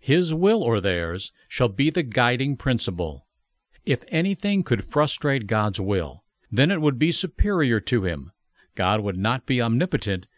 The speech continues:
and so would lose the perfection of the deity, and consequently the deity itself.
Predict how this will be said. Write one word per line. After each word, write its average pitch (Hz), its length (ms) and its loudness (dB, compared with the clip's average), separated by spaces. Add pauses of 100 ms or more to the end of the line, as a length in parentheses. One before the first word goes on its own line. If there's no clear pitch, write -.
(220)
and 127 220 2
so 175 320 2
would 180 220 2
lose 160 460 2
the 139 100 -4
perfection 135 640 0
of 123 80 -4
the 170 100 0
deity, 98 540 -2 (340)
and 104 180 -2
consequently 110 920 -2 (360)
the 104 100 -4
deity 90 440 0
itself. 78 500 -2